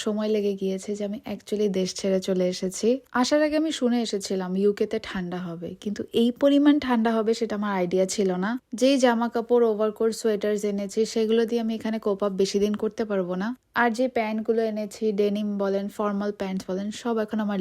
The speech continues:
লুজ হচ্ছে, কারণ আমি আগে থেকে শুকিয়ে গেছি। লাগেজে যেইভাবে ফোল্ড করে করে এনেছিলাম সবগুলো বের করে আবার ভাঁজ করে নিচ্ছি। আগের ভিডিওজে একজনের কোয়েশ্চেন ছিল, আমার যখন ভিসা অ্যাপ্রুভ হয়, ভিসা অ্যাপ্রুভালের আগে এমবাসি থেকে আমাকে কোনো ইন্টারভিউতে কল করেছে নাকি, আর কল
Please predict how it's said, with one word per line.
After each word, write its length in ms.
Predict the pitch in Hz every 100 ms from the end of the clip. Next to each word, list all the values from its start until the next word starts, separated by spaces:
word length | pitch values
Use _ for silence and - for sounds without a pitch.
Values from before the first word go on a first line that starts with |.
| 180
লুজ 160 | 190 196
হচ্ছে, 200 | 220 - 254
কারণ 180 | 220 220 208
আমি 100 | 208 202
আগে 140 | 190 190
থেকে 140 | 202 202
শুকিয়ে 320 | 220 202 214 196
গেছি। 280 | 185 185 233 285 - - 226
লাগেজে 360 | 226 226 269 311 254
যেইভাবে 480 | 233 269 262 277 302 -
ফোল্ড 240 | 226 220 -
করে 140 | 240 240
করে 140 | 240 240
এনেছিলাম 460 | 208 208 - 220 214 214
সবগুলো 360 | 233 233 240 233
বের 140 | 208 202
করে 120 | 202 208 196
আবার 140 | 196 196
ভাঁজ 140 | 196 -
করে 160 | 196 196
নিচ্ছি। 320 | 196 190 - 240 269 _ - 233
আগের 200 | 240 294
ভিডিওজে 400 | 285 285 285 277 277
একজনের 300 | 233 233 233 233
কোয়েশ্চেন 360 | 208 202 226 214
ছিল, 160 | 214 196 214 -
আমার 160 | 202 208
যখন 180 | 208 220 202
ভিসা 240 | 208 202 233
অ্যাপ্রুভ 300 | 226 - 202 185
হয়, 160 | 190 208
ভিসা 280 | 208 208 254 233
অ্যাপ্রুভালের 580 | 202 220 208 208 220 226 185
আগে 200 | 180 190 -
এমবাসি 300 | 208 214 240 262
থেকে 140 | 262 262
আমাকে 180 | 233 220 220
কোনো 100 | 226 214
ইন্টারভিউতে 420 | 202 196 202 208 208
কল 120 | 196 190
করেছে 260 | 190 190 208 196
নাকি, 180 | 190 233 190
আর 60 | 185
কল 140 | 196